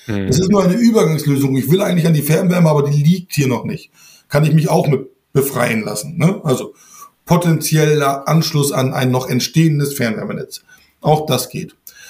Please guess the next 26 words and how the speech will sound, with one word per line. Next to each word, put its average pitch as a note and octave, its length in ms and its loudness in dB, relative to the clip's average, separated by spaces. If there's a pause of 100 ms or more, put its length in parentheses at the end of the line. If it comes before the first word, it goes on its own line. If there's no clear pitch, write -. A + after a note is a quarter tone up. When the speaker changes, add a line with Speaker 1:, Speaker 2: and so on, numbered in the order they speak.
(420)
Speaker 2:
Ich C#3 180 -2
kann E3+ 420 0
einen C3 600 0
Wasserstoffvertrag C#3+ 840 0
schließen C3 320 -2
mit B2+ 140 2
einem A#2+ 280 0
Wasserstofflieferanten. C#3 1120 0 (200)
Das - 120 -4
wird B2+ 120 -2
auch B2+ 160 0
sehr A#2 260 -2
selten C3+ 480 -2
sein. G3 300 0 (500)
Hier C3 160 0
bei C3+ 60 4
uns D3+ 160 2
in D#3 60 4
der C3+ 100 4
Gegend C3+ 260 -2
gibt's - 220 0
jetzt F3+ 120 -4
aber D3+ 200 2
allerdings D#3 340 0
eins. D#3+ 220 -2
Also A#2+ 380 -2